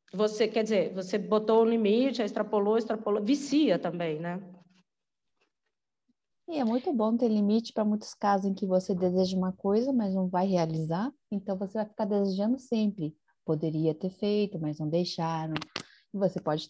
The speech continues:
Speaker 2: tornar isso sua história também.
Speaker 1: Isso é verdade. Porque sempre conseguir também te dá aquela sensação de super-herói.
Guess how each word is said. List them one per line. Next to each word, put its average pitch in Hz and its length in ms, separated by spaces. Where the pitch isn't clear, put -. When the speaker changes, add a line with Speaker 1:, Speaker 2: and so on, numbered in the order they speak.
Speaker 2:
tornar 262 320
isso 311 180
sua 220 200
história 160 420
também. 139 420
Speaker 1:
Isso 175 180
é 156 60
verdade. 214 640
Porque 220 240
sempre 285 380
conseguir 302 880
também 247 400
te 294 160
dá 247 180
aquela 285 320
sensação 277 680
de 285 140
super-herói. 262 800